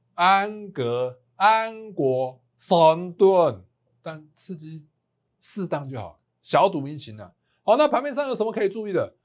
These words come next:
我认为还是A I。你看散热族群起哄继续涨，但涨了，涨那么多你也不要追了。我认为A I还有一个族群有机会继续发动，就是铜箔基板。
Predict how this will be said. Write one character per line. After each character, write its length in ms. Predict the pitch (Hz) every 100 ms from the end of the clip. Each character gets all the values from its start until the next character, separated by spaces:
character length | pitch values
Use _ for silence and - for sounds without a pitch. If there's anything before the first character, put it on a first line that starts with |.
| _
我 120 | - 254
认 100 | 247
为 80 |
还 340 | 196 - 120 143
是 140 | 165 135
A 80 | 127
I。 120 | 117
你 60 | 117
看 160 | 151
散 240 | 147 185 160
热 120 | 160
族 160 | 131 120
群 200 | 117 117
起 200 | - 113
哄 120 | 107
继 160 | 120 131
续 80 | 127
涨， 200 | - 98
但 180 | 143 147
涨 160 | 92
了， 80 | 95 95 _ _
涨 160 | 127 107
那 60 |
么 80 | 151
多 180 | 139 135
你 80 | 117
也 80 | 98
不 100 | 113
要 80 | 120
追 300 | - 101 92
了。 80 | 87 _ _ _ -
我 180 | 190 269
认 180 | 294 247
为 120 | 190 190
A 160 | 240 254
I 240 | 240 240
还 120 | 185 196
有 60 |
一 40 | 190
个 80 |
族 240 | 180 147 156
群 360 | 120 117 110 117 _ _ -
有 140 | 127
机 140 | 120
会 100 | 165
继 140 | 151 147
续 100 | 131
发 160 | 120
动， 220 | 117 101 _ -
就 140 | 170
是 40 | 160
铜 220 | 123 131
箔 200 | 113 113
基 180 | 113 113
板。 160 | 92